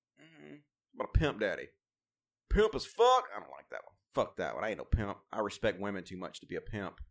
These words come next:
You know, unless it's legal and that they're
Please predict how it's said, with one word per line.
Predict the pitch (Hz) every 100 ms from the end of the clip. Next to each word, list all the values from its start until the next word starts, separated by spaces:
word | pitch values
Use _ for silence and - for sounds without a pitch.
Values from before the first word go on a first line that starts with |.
| _ _ _ _ _
You | -
know, | 104 98
unless | 101 104 - -
it's | 107 -
legal | 98 101 95 87 -
and | 87 85
that | 85
they're | 90 90